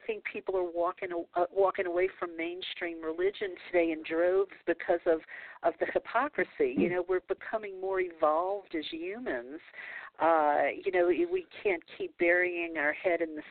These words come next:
Speaker 1: sand, you know, about pedophile priests and all the rest.
Speaker 2: Right.
Speaker 1: You know, uh, pros-, prosperity gospels that promote greed instead of, you know, what Jesus really taught, and, um,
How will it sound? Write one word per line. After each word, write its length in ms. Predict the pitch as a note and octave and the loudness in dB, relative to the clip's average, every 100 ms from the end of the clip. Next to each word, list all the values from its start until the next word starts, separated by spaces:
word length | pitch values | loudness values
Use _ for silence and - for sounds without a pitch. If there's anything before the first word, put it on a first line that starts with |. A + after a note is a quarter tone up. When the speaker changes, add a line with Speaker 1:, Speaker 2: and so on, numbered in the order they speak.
| - | -2
Speaker 1:
sand, 540 | F#3 G#3+ F3 D3 D3 - - - - | -2 2 2 2 -2 -12 -14 -14 -4
you 80 | F3+ | 2
know, 180 | E3 | 6
about 260 | D3+ D3 D3 | 6 4 2
pedophile 560 | - F#3 E3 - D#3 D3 - | 0 -2 -4 0 2 2 0
priests 300 | - F3 D#3 - - - - | 0 0 0 -8 -20 -20 -4
and 280 | D3+ D3+ D3 | -2 -2 -4
all 200 | E3 D#3+ | 0 0
the 140 | D#3 D#3 | -2 0
rest. 180 | G3+ | 4
Speaker 2:
Right. 280 | D#3 D3+ D3+ | 6 6 4
Speaker 1:
You 120 | E3 | 0
know, 340 | E3 D3+ D#3 D#3 | 0 2 2 2
uh, 240 | D3+ D3 C#3+ - - - | 2 0 0 -6 -18 0
pros-, 560 | F#3 - _ _ F#3+ - - | 0 0 _ _ -2 -2 -2
prosperity 640 | F3+ - - F3 E3+ E3+ | -2 -2 0 2 2 0
gospels 560 | E3+ D#3+ D#3+ _ E3 D#3+ - | 2 2 0 _ -4 -2 0
that 160 | D3+ | 0
promote 400 | - E3+ E3 D#3 - | -2 -10 -4 -4 -4
greed 520 | F3 E3+ E3 E3 E3 D#3+ | -6 -4 -2 -2 -2 -4
instead 480 | D#3 - - D#3+ | -6 -4 2 4
of, 160 | D#3 D#3 - - - - _ | 4 0 -6 -20 -20 -20 _
you 100 | F#3 | 0
know, 160 | E3+ | 2
what 200 | D#3+ E3 E3 - | 2 0 -2 -4
Jesus 320 | E3+ E3+ E3 - | -6 -4 -8 0
really 260 | E3 D#3+ D#3+ - | 2 2 -2 -2
taught, 340 | E3 D#3 D#3+ - | 2 4 2 -2
and, 460 | E3 D#3 D3 D3+ C#3+ - | -2 0 -2 -8 -12 -4
um, 480 | D3 C#3+ C3+ C3+ | -2 0 -2 -6